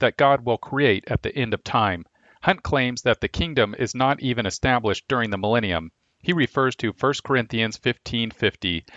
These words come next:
to prove that the kingdom is not a kingdom of flesh and blood people. Paul declared that flesh and blood cannot inherit the kingdom of God, First Corinthians fifteen fifty. So the kingdom cannot be the millennium with its flesh and blood humans multiplying across the earth,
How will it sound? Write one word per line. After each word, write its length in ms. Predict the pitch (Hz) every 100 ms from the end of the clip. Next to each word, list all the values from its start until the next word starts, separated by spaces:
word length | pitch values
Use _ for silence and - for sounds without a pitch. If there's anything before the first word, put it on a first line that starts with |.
| - -
to 100 | 117
prove 380 | - 156 131
that 180 | 98 101
the 80 | 104
kingdom 440 | - 151 160 127
is 120 | 101 123
not 220 | 127 120
a 20 |
kingdom 380 | - 131 120 98
of 100 | -
flesh 380 | - 117 120 120
and 160 | 101
blood 360 | 101 104 98 95
people. 480 | 131 113 92 82 _ _ _ _ _ -
Paul 220 | 160 220
declared 480 | 143 - 139 160 127
that 240 | 110 113 -
flesh 360 | - 170 196
and 120 | 120 107
blood 300 | 160 139 -
cannot 260 | 127 160
inherit 400 | 120 107 160 160
the 80 | -
kingdom 340 | - 165 139
of 120 | 113 -
God, 360 | 131 104 90 _
First 180 | 135 -
Corinthians 420 | - 120 120 117
fifteen 420 | - 120 - 104
fifty. 440 | - 101 - 90 87 - - -
So 160 | 170
the 100 | 139
kingdom 380 | - 202 185 123
cannot 320 | - 131 156
be 100 | 120
the 80 | 120
millennium 560 | 101 120 156 110 101 120 - - -
with 200 | 131 110
its 180 | - -
flesh 420 | - 160 156 -
and 180 | 120 101
blood 300 | 135 139 120
humans 560 | - 160 123 113 127
multiplying 580 | 131 170 - - 117 113
across 380 | 101 - 143 120
the 180 | 110 135
earth, 300 | 117 113